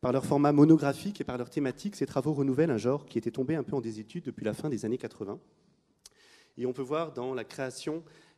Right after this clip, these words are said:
euh, de la Société française d'histoire urbaine en quatre-vingt-dix-huit, qui publie donc une revue thématique,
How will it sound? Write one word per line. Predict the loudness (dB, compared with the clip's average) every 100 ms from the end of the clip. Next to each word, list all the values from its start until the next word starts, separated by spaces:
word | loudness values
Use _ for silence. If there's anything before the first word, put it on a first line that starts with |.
| -10
euh, | -8 -6 -6
de | -6
la | -4 -2 -4 -8 -12
Société | -2 0 2 -2
française | -2 -2 -2 -2
d'histoire | -4 -4 -4
urbaine | -2 -2 -2
en | -4
quatre-vingt-dix-huit, | -10 -10 -8 -8 -10 -14
qui | -12
publie | -12 -8 -2
donc | -2 0
une | 0
revue | 0 0
thématique, | -6 -6 -8 -12 -20